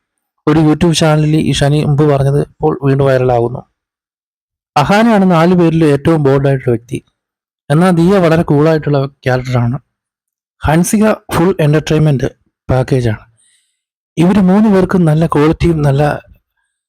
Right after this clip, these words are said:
ക്ലാരിറ്റിയും ഉണ്ട്. അഹാന വളരെ പെട്ടെന്ന് ദേഷ്യപ്പെടും. ആ ദേഷ്യം കുറച്ചു നേരം നിൽക്കുകയും ചെയ്യും. അതെനിക്കിഷ്ടമല്ല. ദിയ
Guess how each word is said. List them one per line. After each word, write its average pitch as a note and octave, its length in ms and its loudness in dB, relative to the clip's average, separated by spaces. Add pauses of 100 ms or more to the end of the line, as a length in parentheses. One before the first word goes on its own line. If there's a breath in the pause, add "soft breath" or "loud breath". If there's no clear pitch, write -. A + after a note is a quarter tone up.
(960)
ക്ലാരിറ്റിയും D3+ 580 0
ഉണ്ട്. A#2+ 120 -4 (180)
അഹാന F3 360 2
വളരെ E3+ 280 2
പെട്ടെന്ന് E3 380 0
ദേഷ്യപ്പെടും. C3 540 -2 (580)
ആ F3 120 2
ദേഷ്യം F#3 340 2
കുറച്ചു D#3+ 240 2
നേരം E3 200 2
നിൽക്കുകയും D3+ 420 -2
ചെയ്യും. C#3+ 240 -14 (580)
അതെനിക്കിഷ്ടമല്ല. D3 720 -2 (180)
ദിയ D#3 260 2